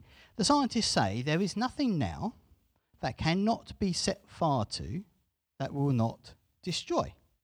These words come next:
'cause they have got chemical solutions which will burn at such intense heat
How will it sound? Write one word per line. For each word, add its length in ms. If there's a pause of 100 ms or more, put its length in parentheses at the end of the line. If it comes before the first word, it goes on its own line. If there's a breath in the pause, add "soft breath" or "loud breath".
(540)
'cause 260
they 200
have 140 (240)
got 600 (340 loud breath)
chemical 360
solutions 600
which 180
will 120
burn 460 (540 soft breath)
at 220
such 480
intense 360
heat 400